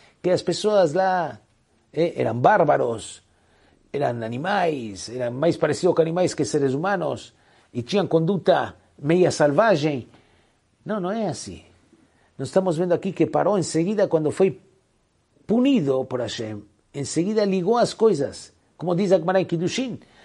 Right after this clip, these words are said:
que a pessoa que tem uma situação adversa, o Isurim,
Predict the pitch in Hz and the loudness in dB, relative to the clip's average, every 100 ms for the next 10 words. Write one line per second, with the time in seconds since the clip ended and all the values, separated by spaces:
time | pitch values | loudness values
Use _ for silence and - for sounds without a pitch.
0 | - - 127 139 196 180 - 180 175 120 | -20 -2 0 2 4 4 2 0 -2 -4
1 | - - - _ 185 180 131 147 139 - | -10 -20 -20 _ 0 0 0 -2 -2 -2
2 | 196 151 123 233 220 - 151 101 _ _ | -2 -2 -2 -2 -2 -2 -4 -4 _ _
3 | - 151 - 156 190 262 151 | -8 -6 2 4 4 2 -4